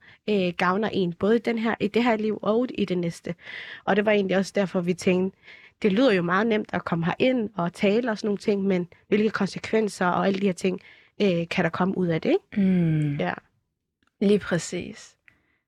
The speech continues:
Speaker 2: Det er, øh, det er nemlig fuldstændig rigtigt. Øhm, og jeg tænker, øh, at, øh, inden vi, øh, går videre i snakken om istikhara,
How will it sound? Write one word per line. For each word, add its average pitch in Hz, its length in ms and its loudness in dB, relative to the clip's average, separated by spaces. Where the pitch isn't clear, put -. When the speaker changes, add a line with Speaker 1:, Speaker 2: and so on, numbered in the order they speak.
Speaker 2:
Det 185 220 4
er, 170 340 0
øh, 180 400 -6
det 202 60 2
er 196 40 4
nemlig 190 260 2
fuldstændig 185 560 -4
rigtigt. 170 380 -4
Øhm, 175 540 4
og 185 120 6
jeg 190 100 4
tænker, 220 520 2
øh, 180 500 0
at, - 360 0
øh, 165 480 0
inden 208 220 4
vi, 190 340 2
øh, 165 260 -4
går 175 320 2
videre 208 260 4
i 214 40 2
snakken 175 500 0
om 170 240 -2
istikhara, 170 580 -2